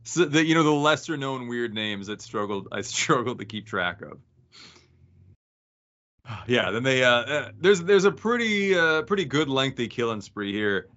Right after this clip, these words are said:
You know, they get, they get Stoney, uh, leaves Janissa, oddly enough. They cut to, uh, like, two dudes, Dallas and Azrael, are in, in, like, an alien combat simulator.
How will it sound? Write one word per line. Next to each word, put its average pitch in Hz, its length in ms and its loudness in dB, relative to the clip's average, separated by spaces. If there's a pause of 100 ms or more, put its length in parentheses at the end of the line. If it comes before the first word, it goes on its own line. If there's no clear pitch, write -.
You 110 80 -8
know, 107 280 0 (220)
they 123 120 2
get, 147 360 4
they 135 120 4
get 151 180 -2
Stoney, 156 680 0 (440)
uh, 104 260 4
leaves 160 360 -2
Janissa, 113 800 0
oddly 104 380 2
enough. 104 320 2 (380)
They 135 160 4
cut 156 400 -2
to, 185 360 -2
uh, 135 60 0
like, 135 260 -4
two 185 300 -4
dudes, 151 560 2
Dallas 139 540 2
and 127 120 -2
Azrael, 139 680 0
are 139 120 2
in, 123 320 -2
in, 127 100 -4
like, 120 160 0
an 110 160 -2
alien 131 480 0
combat 143 680 -2
simulator. 165 800 -2